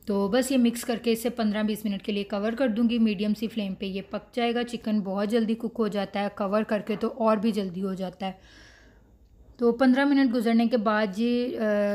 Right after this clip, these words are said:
हटाया मैंने ढक्कन और यहाँ पे बिल्कुल मसाला almost रेडी है। बस थोड़ा थोड़ा सा टमाटर रह गया था, तो मैं उसको साथ साथ ही, यानी जब जैसे जैसे भुनाई हो रही है, अब मैं इसको भूनूंगी चिकन को,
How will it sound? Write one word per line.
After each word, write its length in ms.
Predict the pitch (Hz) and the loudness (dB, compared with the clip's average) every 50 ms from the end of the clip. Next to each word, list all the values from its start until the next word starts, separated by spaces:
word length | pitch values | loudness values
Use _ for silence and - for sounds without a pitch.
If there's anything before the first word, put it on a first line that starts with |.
| 208 202 196 151 - - | -2 -4 -6 -6 -6 -6
हटाया 400 | 214 - 214 202 196 202 208 214 | -6 -4 -4 -2 -2 0 0 0
मैंने 200 | 208 202 202 202 | 0 0 -2 -2
ढक्कन 400 | 196 196 196 - - 226 233 233 | -4 -6 -6 -4 0 2 2 4
और 140 | 226 220 | 4 2
यहाँ 280 | 214 208 196 180 202 196 | 0 0 -2 -2 -4 -4
पे 140 | - 214 202 | -4 -4 -6
बिल्कुल 520 | 180 190 196 196 - - 233 233 240 240 | -4 -6 -8 -8 -6 -4 -2 0 2 2
मसाला 560 | 220 226 214 - 226 208 190 185 196 202 208 | 2 2 2 0 -2 -2 -2 -2 0 0 0
almost 260 | 202 196 208 202 - 214 | 0 0 -2 -2 -2 -4
रेडी 220 | 196 190 214 233 | -4 -2 0 0
है। 80 | 233 226 | 0 0
बस 160 | 233 233 233 - | 0 -2 -2 -2
थोड़ा 160 | 240 226 226 220 | 0 0 0 0
थोड़ा 200 | 226 226 226 220 | -2 -2 -4 -4
सा 380 | - 240 226 220 214 220 226 202 - | -2 -2 -2 -2 -2 -4 -6 -6 -4
टमाटर 420 | 214 208 202 196 190 - 208 190 | -2 0 0 0 0 -2 -4 -2
रह 180 | 202 208 196 190 | 0 -2 -2 -2
गया 160 | 170 190 190 | -2 -4 -4
था, 120 | - 220 | -4 -4
तो 100 | 202 226 | -2 0
मैं 120 | 214 214 202 | 0 0 0
उसको 220 | 190 - - 220 | -2 -4 -6 -6
साथ 240 | 202 - 208 190 185 | -4 -4 -4 -4 -2
साथ 200 | - - 202 190 | -2 -4 -4 -4
ही, 120 | - 214 | -4 -4
यानी 180 | 202 196 196 202 | -2 -2 -2 -2
जब 140 | 185 202 180 - - | -2 -4 -4 -4 -2
जैसे 260 | 190 214 202 190 226 | 0 0 0 0 0
जैसे 200 | 202 214 202 233 | -2 -2 -2 -2
भुनाई 360 | 214 190 202 208 202 190 196 208 | -2 0 0 0 0 0 0 0
हो 100 | 214 208 | 0 0
रही 100 | 202 208 | 0 0
है, 60 | 208 | 0
अब 60 | 202 | 2
मैं 80 | 214 214 | 0 0
इसको 200 | 214 - 226 208 | 0 -2 -2 -2
भूनूंगी 480 | 185 208 202 196 196 214 233 233 - | 0 0 0 2 2 2 2 2 0
चिकन 320 | 220 - 226 - 214 214 214 | -2 -6 -6 -2 -2 0 0
को, 180 | 220 226 220 | 0 -2 -2